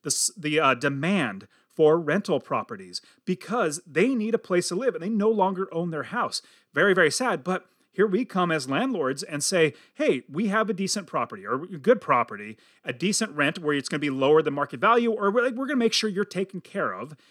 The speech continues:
And here's a place for you to rent." And then hopefully they get back on their feet. They could buy their own house, which is totally fine.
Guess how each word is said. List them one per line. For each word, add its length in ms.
And 240
here's 320
a 40
place 300
for 120
you 100
to 80
rent." 320
And 120
then 120
hopefully 260
they 80
get 140
back 180
on 60
their 80
feet. 200
They 80
could 140
buy 140
their 120
own 100
house, 340
which 200
is 140
totally 240
fine. 320